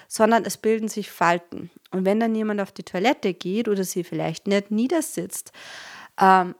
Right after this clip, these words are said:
oder auch, es gibt ja auch so Stehpinkelhilfen für Frauen,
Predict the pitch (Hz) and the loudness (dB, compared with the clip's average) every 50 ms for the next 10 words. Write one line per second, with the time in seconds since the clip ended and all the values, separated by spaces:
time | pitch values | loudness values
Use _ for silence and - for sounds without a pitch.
0 | _ _ _ 196 226 233 226 226 185 - 170 175 175 190 220 233 - 214 - - | _ _ _ 2 2 4 4 2 0 2 0 2 2 2 0 -2 -6 -12 -12 -10
1 | - 220 - _ 208 202 185 170 196 190 - - - 214 208 208 208 202 202 202 | -10 -12 -6 _ 0 2 2 2 0 -2 -4 -8 -4 -2 0 2 2 2 0 0
2 | - - _ _ _ _ _ _ _ - - - - - - 202 196 220 226 - | -2 -6 _ _ _ _ _ _ _ -18 -16 -16 -16 -6 -4 -2 -2 -2 -4 -4
3 | - 247 233 226 - - 220 202 196 214 202 208 202 - 202 185 - - 180 170 | -4 -4 -4 -4 -4 -6 -6 -4 0 0 0 0 0 -4 -8 -8 -6 -8 -10 -10
4 | - - - 165 170 175 196 214 294 320 | -8 -2 4 4 6 6 6 4 2 0